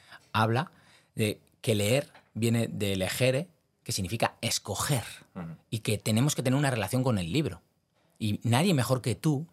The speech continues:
Speaker 1: para saber qué es lo que a ti te hace falta, lo que te vendría bien para mejorar en cualquier área de tu vida.
Speaker 2: Ujú.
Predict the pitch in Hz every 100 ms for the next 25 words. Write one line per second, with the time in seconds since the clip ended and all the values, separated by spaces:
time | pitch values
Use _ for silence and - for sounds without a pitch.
0 | _ 107 98 - 92 127 127 165 - _
1 | - 110 139 139 98 127 165 123 104 131
2 | 135 104 101 95 95 92 92 139 127 127
3 | 123 131 - - _ - 110 110 113 -
4 | 104 101 156 131 113 - _ 117 101 -
5 | 123 143 151 - 80 73 - - _ 90